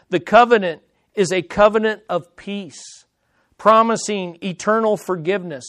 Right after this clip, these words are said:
and reconciliation. We saw that last week in Isaiah fifty-four. It's a covenant that provides peace when we are at war with God. Number three,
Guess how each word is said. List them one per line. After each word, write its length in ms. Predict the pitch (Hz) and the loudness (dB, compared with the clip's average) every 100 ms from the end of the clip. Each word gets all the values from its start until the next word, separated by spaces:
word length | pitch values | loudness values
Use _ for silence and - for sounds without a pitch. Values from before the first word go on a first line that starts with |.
| - | -14
and 200 | - 160 | -12 -8
reconciliation. 1200 | 165 185 196 185 - 180 170 160 151 156 151 139 117 _ _ | -2 -2 -2 -10 -10 -8 -6 -6 -8 -8 -12 -18 -20 _ _
We 140 | 185 190 | -8 -8
saw 260 | - 226 226 | 0 4 4
that 240 | 214 170 | 2 -2
last 380 | 180 185 190 - | -4 -4 -6 -8
week 240 | 170 151 | -10 -8
in 100 | 151 | -8
Isaiah 540 | 151 151 135 175 180 165 | -6 -8 -4 -4 -2 -6
fifty-four. 880 | - 175 _ 170 - 180 165 139 113 _ _ | -8 -12 _ -18 -8 -4 -2 -4 -10 _ _
It's 200 | 196 165 | -8 -6
a 60 | 196 | -10
covenant 640 | - - 220 220 220 214 _ _ _ _ | -8 0 0 0 -4 -8 _ _ _ _
that 240 | 170 151 | -6 -6
provides 800 | - 180 165 190 190 190 185 - _ _ _ | -4 -4 0 2 2 -2 -8 -14 _ _ _
peace 640 | - 254 208 - - - _ _ _ _ _ | -8 -8 -8 -14 -20 -20 _ _ _ _ _
when 240 | 160 156 156 | -8 -8 -4
we 180 | 180 190 | -4 0
are 220 | 170 160 | 0 0
at 180 | 143 - | -2 -6
war 340 | 160 170 160 | -2 0 0
with 280 | 139 139 - | -2 -8 -2
God. 320 | 175 175 151 | 2 2 2
Number 200 | 196 208 | -2 -4
three, 460 | - 214 240 185 | -4 -2 -2 -4